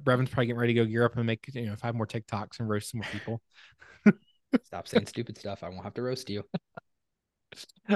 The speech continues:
Speaker 1: All right, guys. Well, let's go and wrap this one up for today. If you guys have any other questions, if you listen to this and you're like, "Oh, I have some more questions," and you want your question answered on the show, go down to the show notes. You will see a link to ask your question.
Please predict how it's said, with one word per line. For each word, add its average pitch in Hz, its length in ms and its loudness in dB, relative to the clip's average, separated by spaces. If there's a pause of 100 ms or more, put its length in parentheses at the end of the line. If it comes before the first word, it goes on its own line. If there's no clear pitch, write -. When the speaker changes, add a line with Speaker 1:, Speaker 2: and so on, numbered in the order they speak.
Speaker 1:
All - 80 2
right, 110 240 6
guys. 101 320 2
Well, 117 100 2
let's 135 120 6
go 165 80 10
and 147 80 8
wrap 135 160 8
this 135 180 2
one 131 80 4
up 117 80 4
for 127 100 0
today. 117 460 4
If 113 140 -6
you 135 60 2
guys 143 380 6 (320)
have 165 140 4
any 185 180 6
other 160 160 6
questions, 143 380 2
if 127 100 0
you 143 100 4
listen 175 260 4
to 185 60 4
this 160 100 -2
and - 60 -6
you're 147 100 0
like, 135 280 -4
"Oh, 185 120 0
I 165 120 2
have 156 100 0
some 165 100 0
more 143 60 2
questions," 139 680 0
and 127 420 2
you 196 120 4
want 175 140 4
your 226 200 4
question 143 380 4
answered 117 280 -4
on 110 80 0
the 104 60 -2
show, 104 440 2 (840)
go 143 80 6
down 202 140 8
to 208 60 6
the 185 60 2
show 135 200 4
notes. 156 380 2 (140)
You 135 120 0
will 147 120 4
see 143 320 2
a 127 220 0
link 120 440 0 (200)
to 135 240 4
ask - 340 -2
your 139 100 2
question. 165 540 0